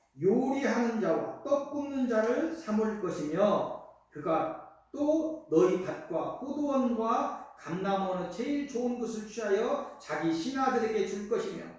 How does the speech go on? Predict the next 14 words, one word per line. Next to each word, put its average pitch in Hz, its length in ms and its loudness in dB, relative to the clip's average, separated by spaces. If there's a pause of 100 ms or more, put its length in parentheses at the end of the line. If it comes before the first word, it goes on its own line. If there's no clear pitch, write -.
(440)
그가 - 320 0
또 175 180 2
너희 240 300 4
곡식과 254 600 -4
포도원의 254 460 0
소산의 226 440 -4
십일 285 380 -6
조를 254 280 -6
취하여 226 720 2
자기 180 400 -6
관리와 165 440 4
신하에게 254 640 0
줄 208 180 -8
것이며 190 380 -4